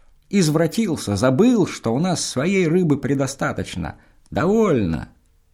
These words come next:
А тем временем отец всё своё имение в монастырь отписал.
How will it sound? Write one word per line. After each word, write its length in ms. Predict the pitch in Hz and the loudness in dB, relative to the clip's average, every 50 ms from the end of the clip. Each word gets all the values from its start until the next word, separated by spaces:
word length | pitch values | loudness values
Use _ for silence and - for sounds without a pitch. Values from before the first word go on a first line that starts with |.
| _ _ _ _ - | _ _ _ _ -8
А 60 | - | -2
тем 140 | - 120 120 | 0 2 4
временем 420 | 135 143 131 135 127 127 123 123 | 4 4 4 4 4 4 4 2
отец 500 | 117 110 113 - 135 165 156 147 - - - | 0 0 -2 -2 0 0 0 -2 -4 -10 -12
всё 220 | - - 135 165 | -6 -4 -4 -4
своё 340 | 156 - 135 139 135 131 127 | -4 -4 -4 -2 0 0 0
имение 440 | 113 110 131 151 151 143 139 131 110 | 0 0 0 0 -2 -2 -2 -2 -2
в 100 | 90 92 | -2 -2
монастырь 640 | 123 139 147 147 147 147 - - - 120 107 104 107 | -2 -2 0 -2 -2 -4 -6 -4 -2 0 0 0 0
отписал. 600 | 101 - - 110 104 - - 113 107 110 110 107 | -2 -4 -6 -8 -6 -6 -4 -2 -2 -2 -2 -4